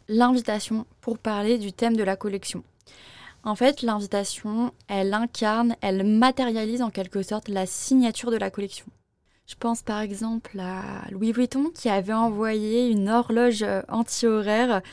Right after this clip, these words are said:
où, euh, les chiffres étaient, euh, remplacés par les monogrammes de la marque. Ou encore Fendi qui avait envoyé des pattes, euh, personnalisées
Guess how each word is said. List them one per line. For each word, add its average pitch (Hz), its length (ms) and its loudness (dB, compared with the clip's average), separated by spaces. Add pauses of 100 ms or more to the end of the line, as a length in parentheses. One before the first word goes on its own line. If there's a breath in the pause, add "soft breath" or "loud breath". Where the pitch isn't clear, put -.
(280 loud breath)
où, 254 140 6
euh, 202 240 6
les 202 160 0
chiffres 262 460 -2
étaient, 226 380 2
euh, 190 160 2
remplacés 220 480 -2
par 220 160 -2
les 185 120 -2
monogrammes 220 600 0
de 196 120 -2
la 185 100 -2
marque. 180 480 -4 (200)
Ou 254 180 6
encore 240 400 0
Fendi 220 520 0
qui - 180 -6
avait 190 200 -2
envoyé 202 400 0
des 196 160 -2
pattes, 220 380 -4
euh, 185 240 -2
personnalisées 220 880 0